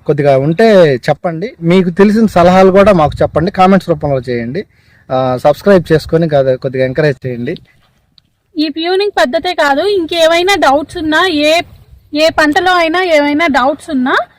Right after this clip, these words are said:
Speaker 2: అవి మీకు, ఆ, అందచేసే దానికి తప్పకుండా ట్రై చేస్తాము మా మామ ద్వారా. So మీకు ఏమైనా డౌట్స్ ఉంటే కామెంట్ చేయండి,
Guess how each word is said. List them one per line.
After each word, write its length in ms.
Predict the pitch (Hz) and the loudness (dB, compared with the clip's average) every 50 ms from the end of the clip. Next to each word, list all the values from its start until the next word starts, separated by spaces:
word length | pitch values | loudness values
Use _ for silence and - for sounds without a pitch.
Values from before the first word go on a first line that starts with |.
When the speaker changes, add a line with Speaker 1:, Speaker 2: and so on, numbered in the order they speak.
| _ _ _ - _ | _ _ _ -8 _
Speaker 2:
అవి 220 | 320 302 294 320 320 | 0 0 0 0 -2
మీకు, 640 | 294 320 302 285 - 330 311 311 294 277 277 269 - _ _ _ - 294 | -2 -2 -2 -4 -2 0 2 2 2 2 0 -2 -6 _ _ _ -8 -6
ఆ, 60 | 277 262 254 247 247 247 247 254 240 _ _ _ _ 285 269 _ - - 262 269 | -6 -4 -4 -6 -6 -6 -8 -10 -12 _ _ _ _ -20 -20 _ -20 -20 -16 -6
అందచేసే 800 | 277 294 294 302 392 381 403 381 349 - - 320 311 302 294 285 | -2 0 2 2 0 0 0 -2 -2 0 2 2 2 4 2 2
దానికి 400 | 247 277 269 262 262 _ 311 302 | 2 0 0 0 -2 _ -8 -12
తప్పకుండా 600 | 262 - - 269 240 - - 277 - 285 285 302 | -12 -8 -6 -6 -6 -6 -8 -4 -2 0 0 0
ట్రై 240 | 277 - 285 262 285 | 0 0 -2 -2 -2
చేస్తాము 540 | 269 311 285 247 - - 240 233 247 285 370 | -2 -4 -4 -6 -6 -8 -8 -6 -4 -6 -4
మా 140 | 403 330 294 | -2 -2 -2
మామ 280 | 262 262 247 254 269 | -2 -4 -6 _ -12
ద్వారా. 320 | 262 254 247 240 240 277 359 640 _ _ _ _ _ _ _ _ _ _ - | -20 -20 _ _ -16 -16 -16 -16 _ _ _ _ _ _ _ _ _ _ -2
So 160 | - 320 311 | 0 2 2
మీకు 200 | 294 302 277 - | 2 0 0 0
ఏమైనా 260 | 302 294 302 302 330 | 0 0 2 0 0
డౌట్స్ 340 | 311 262 277 294 311 277 - | 0 2 2 2 0 -2 -4
ఉంటే 180 | 320 285 359 392 | -4 -2 -2 -2
కామెంట్ 420 | - 403 339 294 311 320 302 311 | -2 -2 -2 -2 -2 -4 -2 -2
చేయండి, 360 | 311 277 254 247 254 262 381 | -2 -2 -2 -4 -6 -6 -6